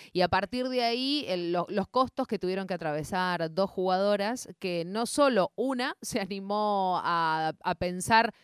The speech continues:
"Che, me parece que nos están cagando porque no somos profesionales, no somos trabajadoras del fútbol", y otra porque empezó a decir, "Nosotras podemos dar muchísimo más con la camiseta de la selección nacional, pero si seguimos bajo ciertos,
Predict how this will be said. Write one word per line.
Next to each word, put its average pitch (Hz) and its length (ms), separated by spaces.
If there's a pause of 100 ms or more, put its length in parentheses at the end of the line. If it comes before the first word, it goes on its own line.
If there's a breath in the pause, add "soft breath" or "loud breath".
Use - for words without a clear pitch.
(180 soft breath)
"Che, 320 160
me 262 140
parece 277 260
que 269 80
nos 254 140
están 269 220
cagando 262 360
porque 185 300
no 208 140
somos 196 560
profesionales, 190 880
no 175 120
somos 185 220
trabajadoras 170 500
del 170 120
fútbol", 214 420 (300 loud breath)
y 247 160
otra 285 340
porque 208 240
empezó 190 300
a 202 40
decir, 214 560
"Nosotras 190 400
podemos 185 380
dar 185 140
muchísimo 185 480
más 196 140
con 160 120
la 156 80
camiseta 165 440
de 170 80
la 165 80
selección 175 440
nacional, 185 380
pero 196 140
si 165 120
seguimos 170 640
bajo 160 380
ciertos, 185 680